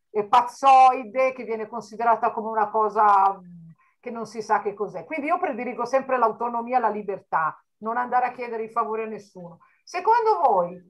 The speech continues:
una volta chiuso questo periodo,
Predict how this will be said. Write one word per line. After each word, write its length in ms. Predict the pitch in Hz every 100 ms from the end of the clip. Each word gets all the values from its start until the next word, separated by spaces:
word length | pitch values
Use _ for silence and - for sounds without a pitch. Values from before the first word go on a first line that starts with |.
| -
una 220 | 269 277
volta 400 | 285 349 392 320
chiuso 480 | - 285 339 311 277
questo 340 | 262 254 262 254
periodo, 600 | 254 226 190 180 165